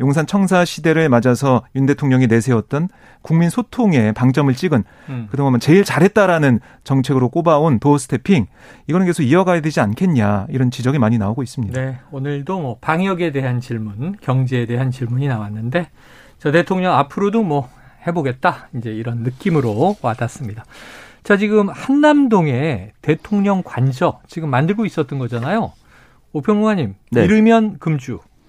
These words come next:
Speaker 2: 그러면 이제 늦어도 다음 주 정도는 완공된다는 건데.
Speaker 3: 네.
Speaker 2: 그럼 이제 사저 출퇴근 시대가 막을 내리는데 뭐가 달라질까요?
Speaker 3: 어,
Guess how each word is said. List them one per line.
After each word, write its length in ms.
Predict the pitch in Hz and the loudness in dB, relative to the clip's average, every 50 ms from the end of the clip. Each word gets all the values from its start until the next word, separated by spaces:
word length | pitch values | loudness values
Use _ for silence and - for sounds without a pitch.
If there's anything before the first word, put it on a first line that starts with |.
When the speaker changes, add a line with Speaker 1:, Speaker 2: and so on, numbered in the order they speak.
| _ _ - | _ _ -4
Speaker 2:
그러면 280 | - 202 190 180 156 | -2 -2 0 0 0
이제 100 | 143 127 117 | -2 -2 0
늦어도 440 | 135 156 156 196 190 170 - 233 214 | 0 0 2 2 0 2 2 0 0
다음 320 | - - 143 139 143 151 - | 0 -2 -2 -2 -2 -2 -4
주 120 | - 160 | -6 -8
정도는 360 | - 151 139 131 131 139 120 | -8 -6 -6 -6 -6 -6 -6
완공된다는 680 | 101 117 127 143 139 123 127 123 123 143 156 151 147 123 | -4 -4 -4 -4 -4 -2 -2 0 0 2 0 0 -2 -4
건데. 440 | 110 104 98 95 92 98 135 190 214 _ _ _ - | -6 -8 -10 -10 -10 -10 -10 -10 -10 _ _ _ -6
Speaker 3:
네. 280 | 95 92 87 82 82 92 | -4 -4 -4 -4 -6 -6
Speaker 2:
그럼 220 | - 170 175 160 | -2 0 0 0
이제 280 | 139 123 127 139 135 117 | 0 0 0 0 0 -2
사저 300 | - - - 202 180 208 | -4 -6 -6 -4 -2 -4
출퇴근 500 | 185 - - 214 170 - 185 165 165 156 | -4 -4 -6 -8 -6 -6 -4 -4 -4 -4
시대가 520 | 139 - - - 151 143 135 131 131 160 143 | -6 -8 -10 -6 -4 -4 -4 -2 -2 -2 -2
막을 260 | 120 120 127 147 185 | 0 0 2 2 2
내리는데 640 | 170 143 123 117 117 113 107 101 117 156 160 98 - - _ _ _ _ _ _ _ _ | 2 2 2 0 -2 -4 -6 -6 -4 -4 -4 -6 -8 -14 _ _ _ _ _ _ _ _
뭐가 240 | - 120 135 175 196 | -4 -2 0 0 0
달라질까요? 580 | 175 160 139 123 104 104 95 - - 107 120 180 - _ - - - | 0 0 -2 -2 -4 -6 -10 -12 -12 -12 -12 -14 -16 _ -12 -6 -4
Speaker 3:
어, 80 | 113 | -2